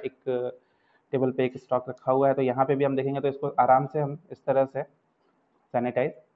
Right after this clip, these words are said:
कर सकते हैं। अगर हम कीबोर्ड यूज़ कर रहे हैं, तो आप यहाँ पे देखेंगे कि ये लैपटॉप है मेरा, यहाँ पे रेगुलर टच करते हैं हम इसको, तो यहाँ पे भी हम इसको इस तरह से,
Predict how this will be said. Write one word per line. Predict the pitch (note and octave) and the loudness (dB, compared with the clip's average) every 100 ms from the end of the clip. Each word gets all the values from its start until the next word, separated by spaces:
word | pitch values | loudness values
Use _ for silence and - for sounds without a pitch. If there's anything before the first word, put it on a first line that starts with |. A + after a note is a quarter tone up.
| - | -4
कर | A#2+ | -2
सकते | A#2+ - - | -2 -4 -4
हैं। | B2 C3 | -2 0
अगर | B2+ C3 | 0 0
हम | B2+ | -2
कीबोर्ड | B2 B2+ C3 C#3+ | -6 -2 0 2
यूज़ | C#3+ C#3 | 0 -4
कर | - | -4
रहे | B2+ | -4
हैं, | C3+ | -4
तो | C3+ | -2
आप | B2+ | -4
यहाँ | B2+ B2+ | -4 -6
पे | B2+ | -6
देखेंगे | B2+ A#2+ B2+ C3+ | -6 -8 -10 -12
कि | C#3+ | -8
ये | C#3 C3 | -6 -4
लैपटॉप | A#2+ A2+ - C3 | -2 -2 -2 -4
है | C3 | -4
मेरा, | B2+ B2 | -8 -8
यहाँ | B2 A#2+ | -8 -8
पे | B2+ | -10
रेगुलर | A#2+ A#2 B2 B2+ - _ _ _ - | -8 -6 -6 -8 -14 _ _ _ -6
टच | B2+ | -4
करते | - B2+ - | -2 -2 -2
हैं | C3 B2+ | -2 -2
हम | B2 A#2+ | -4 -8
इसको, | A2 B2+ C#3+ _ _ _ | -6 -8 -8 _ _ _
तो | B2+ | -4
यहाँ | B2+ C3+ | -2 0
पे | C#3 | 0
भी | |
हम | C3+ C3 | 0 -2
इसको | C3 C3+ | -2 -4
इस | B2+ | -2
तरह | C3 B2+ | -2 -2
से, | B2 D3+ | -4 -8